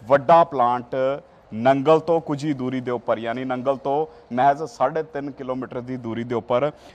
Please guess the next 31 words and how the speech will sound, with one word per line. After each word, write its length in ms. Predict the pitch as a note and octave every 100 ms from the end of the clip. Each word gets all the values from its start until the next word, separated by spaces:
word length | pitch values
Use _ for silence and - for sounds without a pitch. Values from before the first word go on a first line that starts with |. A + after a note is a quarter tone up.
| - G#2
ਗਵਾਲ 360 | C3 C3 D3
ਥਾਈ 300 | D3+ D#3 C#3+
ਜਿਹੜਾ 280 | C3+ A#2 A#2+
ਇਲਾਕਾ, 340 | A#2 G#2+ - B2
ਜਿਹੜਾ 340 | B2+ C3 D3+ - - -
ਭਾਖੜਾ, 640 | D#3+ B2+ - C3 D3 D#3 - C3 B2+ B2
ਅ, 20 |
ਜਿਹੜਾ 360 | B2 A#2+ A#2+ B2 -
ਕਹਿ 120 | B2+ A#2+
ਸਕਦੇ 320 | B2+ A#2 B2
ਹਾਂ, 60 |
ਉਸ 300 | B2+ - A#2+
ਰੋਡ 200 | B2 A#2+
ਦੇ 100 | A#2
ਉੱਪਰ 220 | B2 C3 A#2+
ਪੈਂਦਾ 300 | A2+ A#2 C#3+
ਹੈ, 80 | D#3+ - - -
ਉੱਥੇ 360 | E3 E3+ G#3 F#3
ਇੱਕ 120 | -
ਵੱਡਾ 340 | C3+ G#2 F2 B2+
ਪ੍ਰੋਜੈਕਟ 500 | - A#2 A2 G#2 A2+
ਲੱਗਿਆ 300 | G2+ A#2 F#2+
ਹੈ। 100 | E2 - - -
ਵੱਡਾ 240 | - G3 C#3+
ਪ੍ਰੋਜੈਕਟ 560 | E3 C#3 C#3 - E3 C#3+ -
ਨੀਡ 300 | A2 B2 C#3+
ਪੂਰੀ 280 | C#3 C3+ C3
ਕਰੂਗਾ, 360 | C#3+ C3+ C#3
ਕਿਉਂਕਿ 380 | D3+ C#3+ E3+ F#3 - - - A#2
ਅਗਰ 180 | A#2+ D3
ਆਪਾਂ 480 | C3 - C3+ D3+